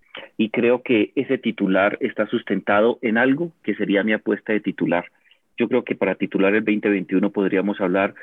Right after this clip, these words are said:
del año del descontento popular con la democracia. Crisis que viene desde octubre del dos mil diecinueve, que por cuenta de la pandemia lo sentimos en Europa, eh, se sintió en África,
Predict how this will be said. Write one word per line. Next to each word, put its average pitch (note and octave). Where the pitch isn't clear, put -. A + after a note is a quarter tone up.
del G2+
año G#2+
del G#2
descontento G2
popular F#2
con G2
la F#2
democracia. F2+
Crisis C#3+
que A2+
viene A2
desde G#2
octubre B2
del A#2
dos G2
mil G#2+
diecinueve, A#2
que A#2+
por G#2+
cuenta D3
de D3
la A#2
pandemia A2
lo A2
sentimos B2
en G2+
Europa, A2
eh, F#2+
se G#2
sintió F#2
en F#2
África, G#2+